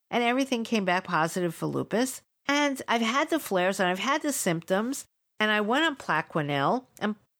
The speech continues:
Plaquenil works when I have a flare, and prednisone works, and prednisone and steroids, and it all makes me very cranky, makes me bloated, the whole nine yards. And lupus is a really terrible disease to live with.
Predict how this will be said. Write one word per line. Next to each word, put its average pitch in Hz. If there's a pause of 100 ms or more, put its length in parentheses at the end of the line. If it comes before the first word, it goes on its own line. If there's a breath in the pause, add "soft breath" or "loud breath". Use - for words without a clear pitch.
(100)
Plaquenil 262
works 185
when 175
I 170
have 160
a 151
flare, 156
and 214
prednisone 233
works, 160
and 165
prednisone 214
and 165
steroids, 160
and 233
it 233
all 247
makes 233
me 202
very 175
cranky, 170
makes -
me -
bloated, 160 (280)
the 220
whole 247
nine 196
yards. 151 (340)
And 311
lupus 330
is 302
a 294
really 262 (160)
terrible 220
disease 185
to 185
live 254
with. -